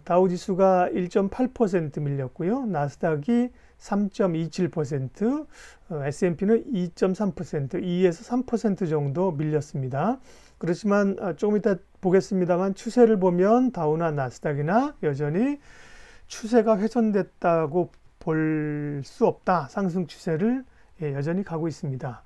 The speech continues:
국내 증시는, 예, 올랐습니다. 우리가 이제 목요일 날 미증시 급락 이후에 금요일장,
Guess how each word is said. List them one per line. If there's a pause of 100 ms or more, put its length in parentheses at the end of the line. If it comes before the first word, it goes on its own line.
(800)
국내
증시는,
예,
올랐습니다.
우리가
이제
목요일
날
미증시
급락
이후에
금요일장,